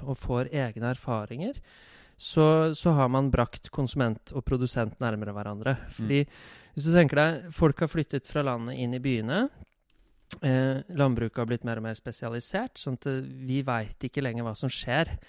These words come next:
Speaker 1: om hvordan, når maten vår, eh, blir produsert, ikke sant? Vi,
Speaker 2: Ja, vi
Speaker 1: eh,
Speaker 2: kan jo synes det er skummelt å ta opp en gulrot selv, og riste den i jorda og spise den, liksom. Det virker litt unaturlig.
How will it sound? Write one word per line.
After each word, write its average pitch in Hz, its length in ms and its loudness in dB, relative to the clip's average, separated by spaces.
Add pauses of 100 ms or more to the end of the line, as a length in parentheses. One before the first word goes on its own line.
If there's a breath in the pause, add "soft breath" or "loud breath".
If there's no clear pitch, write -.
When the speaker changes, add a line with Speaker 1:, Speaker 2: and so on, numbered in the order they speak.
(600 soft breath)
Speaker 1:
om 127 220 4
hvordan, 123 480 2 (100)
når 127 220 2
maten 110 320 -4
vår, 117 300 0
eh, 127 60 0
blir 120 200 -4
produsert, 123 560 -2
ikke 156 160 -8
sant? 185 400 -4
Vi, 151 220 4 (600 loud breath)
Speaker 2:
Ja, 139 60 -2
vi 151 60 4
Speaker 1:
eh, 151 120 6
Speaker 2:
kan 147 120 4
jo 147 60 2
synes 139 200 2
det 131 100 0
er - 80 -2
skummelt 101 640 -4
å 120 80 -8
ta 120 160 2
opp 95 140 -2
en 110 100 2
gulrot 98 360 0
selv, 104 440 -2
og 113 160 -4 (100)
riste - 260 -4
den 104 200 4
i 101 60 4
jorda 90 300 0
og 110 100 -8
spise - 380 -4
den, 92 100 -6
liksom. 117 200 -2
Det 220 120 2
virker 120 100 -4
litt 123 140 0
unaturlig. 104 560 0